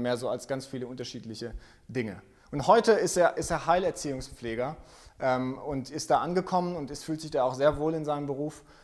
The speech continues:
Und, äh, ich, als ich mit ihm sprach und so, und wir uns über Glaube und Kirche unterhalten haben und auch über seine Position da als, als Heilerziehungspfleger,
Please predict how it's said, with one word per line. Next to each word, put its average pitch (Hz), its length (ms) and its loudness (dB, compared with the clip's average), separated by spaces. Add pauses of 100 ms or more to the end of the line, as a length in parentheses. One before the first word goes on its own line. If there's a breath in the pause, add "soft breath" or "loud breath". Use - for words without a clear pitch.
(140 soft breath)
Und, 131 320 -4
äh, 127 320 6 (220)
ich, 151 200 -6
als 170 160 2
ich 175 60 0
mit 196 120 4
ihm 165 120 0
sprach 208 420 4
und 190 100 -2
so, 180 60 0
und 175 100 -2
wir 175 120 0
uns - 120 -4
über 156 180 0
Glaube 180 340 4
und 156 140 -4
Kirche 196 420 0
unterhalten 165 460 -2
haben 165 160 -4
und 139 140 -4
auch 135 140 -2
über 143 200 2
seine 127 440 -2
Position 147 480 -6
da 156 120 0
als, 120 280 -4
als 123 220 -6
Heilerziehungspfleger, 156 880 -4